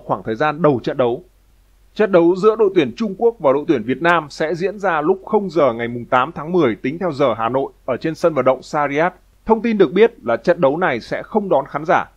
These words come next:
và như vậy các cổ động viên Việt Nam ở tại U A E sẽ không thể vào sân để cổ vũ cho thầy trò huấn luyện viên Park Hang-seo được.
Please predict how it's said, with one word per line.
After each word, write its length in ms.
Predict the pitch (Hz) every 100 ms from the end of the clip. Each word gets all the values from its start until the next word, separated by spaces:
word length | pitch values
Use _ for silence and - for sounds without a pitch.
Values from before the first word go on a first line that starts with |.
| _
và 120 | 123
như 140 | 139 165
vậy 200 | 180 -
các 200 | 190 214
cổ 140 | 190 113
động 140 | 117
viên 220 | 135 165 147
Việt 200 | 139 135
Nam 240 | 147 135
ở 180 | - 87
tại 160 | 113 -
U 160 | 170 156
A 160 | 143
E 220 | 139 143 120 _
sẽ 180 | - 175
không 220 | 226 196
thể 140 | 180
vào 220 | 110 131
sân 300 | 117 143 160
để 120 | 135 107
cổ 160 | - 131
vũ 220 | 131 214
cho 100 | 220
thầy 200 | 170 147 127
trò 120 | 135 113
huấn 100 | 139
luyện 120 | 190
viên 220 | 165 151 156
Park 140 | 185
Hang-seo 340 | 175 156 156
được. 240 | 143 113